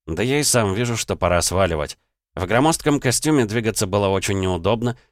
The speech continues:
но я старался изо всех сил пошевеливаться. Как только я начал движение, объект принялся стремиться к разделению гораздо быстрее. Меня охватила паника. Я, что было сил, поспешил к выходу из камеры,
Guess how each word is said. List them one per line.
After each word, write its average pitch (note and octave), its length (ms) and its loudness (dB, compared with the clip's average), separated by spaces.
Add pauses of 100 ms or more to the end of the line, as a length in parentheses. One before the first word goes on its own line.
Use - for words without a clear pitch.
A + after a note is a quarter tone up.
(120)
но G2 160 0
я C3 160 0
старался C3+ 480 2
изо A2 180 0
всех G2+ 260 -4
сил G#2 240 -2
пошевеливаться. G2 840 -2 (480)
Как E2+ 160 -4
только C3 260 -2
я C3+ 140 4
начал C#3 340 2
движение, A#2+ 640 0
объект A#2 400 -4
принялся G#2+ 600 0
стремиться G2 560 -4
к - 60 -8
разделению F2+ 720 -2
гораздо D#2 400 -2
быстрее. D#2 640 -4 (340)
Меня C#3 260 0
охватила C3+ 420 -2
паника. D#2+ 560 -2 (400)
Я, F2+ 280 -2
что - 220 -2
было F#2 240 2
сил, A#2+ 260 0
поспешил F2 580 -2
к - 80 -14
выходу F2 360 -4
из - 160 -2
камеры, F#2+ 420 -4